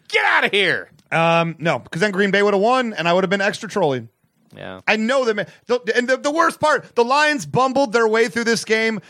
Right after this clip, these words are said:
Speaker 2: They had no <laughs> first downs. They had three points at the half. It was tied three to three. They get an Amir Abdullah hundred and four yard kickoff return to start the second half.
Speaker 1: And didn't score.
Speaker 2: Doesn't. Now, he did score.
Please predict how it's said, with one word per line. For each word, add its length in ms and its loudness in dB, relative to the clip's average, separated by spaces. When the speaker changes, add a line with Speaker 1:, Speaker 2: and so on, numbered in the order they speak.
Speaker 2:
They 140 0
had 320 0
no 320 2
<laughs> 0 -
first 400 -2
downs. 300 2
They 60 4
had 120 0
three 220 2
points 400 0
at 80 -4
the 100 2
half. 380 0
It 260 -18
was 140 -4
tied 340 -2
three 160 -2
to 80 2
three. 440 0
They 120 -2
get 120 0
an 80 2
Amir 300 2
Abdullah 420 2
hundred 380 2
and 160 0
four 340 0
yard 320 2
kickoff 400 0
return 360 0
to 40 2
start 160 -2
the 80 -6
second 220 0
half. 140 2
Speaker 1:
And 100 -6
didn't 220 2
score. 260 0
Speaker 2:
Doesn't. 380 0
Now, 140 0
he 120 0
did 240 -2
score. 520 -2